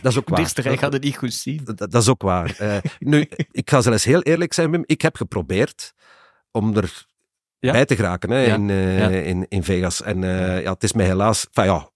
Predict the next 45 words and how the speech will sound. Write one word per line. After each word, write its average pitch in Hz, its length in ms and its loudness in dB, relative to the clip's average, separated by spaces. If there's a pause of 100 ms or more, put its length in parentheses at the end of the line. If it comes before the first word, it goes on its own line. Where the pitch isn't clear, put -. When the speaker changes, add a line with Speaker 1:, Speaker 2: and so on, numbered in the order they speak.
(140)
Speaker 1:
het - 120 -8
had 104 160 2
mij 127 100 2
kunnen 113 220 2
lukken, 117 280 0
maar 101 120 2
ik 90 120 -6
ben 98 140 0
ook 120 120 -4
niet 117 120 -4
zo 107 160 2
heel 117 320 2
gek 117 200 0
om 107 120 0
er 98 80 0
nu 95 220 -2 (100)
dat 113 160 2
soort 110 220 0
geld 104 200 0
tegenaan 104 380 0
te 107 100 -4
gooien. 107 240 0
Speaker 2:
Ja, 113 220 -6
ja. 73 60 -8 (500)
Speaker 1:
Maar 123 460 4
ik 131 160 -2
ken 139 260 2
iemand, 165 680 2
enfin, - 180 -2 (160)
het, 78 120 -8
het 73 200 -6
is, 98 160 2
het - 100 -8
is 95 140 0
de, 90 240 0
de, 82 580 -2 (420)
eh, 82 260 -4
de 85 120 -2
drummer 120 320 4
van, 117 280 2
eh, 107 280 4
van, 95 240 0
van 101 120 2
de, 90 280 2
van 80 440 -4